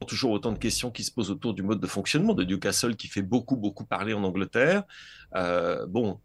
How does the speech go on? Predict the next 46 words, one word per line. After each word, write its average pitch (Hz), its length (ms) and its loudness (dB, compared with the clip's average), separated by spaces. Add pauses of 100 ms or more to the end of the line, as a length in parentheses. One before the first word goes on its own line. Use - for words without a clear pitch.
euh, 85 460 -4
je 76 200 -4
vais 107 100 2
pas 120 200 2
vraiment, 117 640 2
euh, 92 120 2
te 107 100 -2
choquer 117 340 0
si 113 140 -4
je - 100 -4
te 113 60 -2
dis 110 200 -2
que 107 100 -2
leur, 95 280 2
euh, 92 280 0
camp 135 260 2 (340)
d'entraînement, 110 680 2 (800)
euh, 82 100 -4
pendant 98 220 0
la 98 140 2
Coupe 98 160 -8
du 104 120 -2
Monde, 107 180 0
ça 90 120 -4
sera - 180 -4
en 101 80 2
Arabie 92 300 0
Saoudite. 101 480 0
Bon, 104 180 -2
c'est, 101 400 2 (320)
c'est - 160 0
en 101 120 2
fait - 260 0
Arabie 98 260 2
Saoudite 92 500 0
F - 40 -6
C, 147 300 2
avec 90 220 -6
tous - 120 -6
les 98 100 2
problèmes 98 380 0
politiques 95 420 -2
et 85 60 0
moraux 92 280 0
que 82 140 -6
cela, 82 400 -2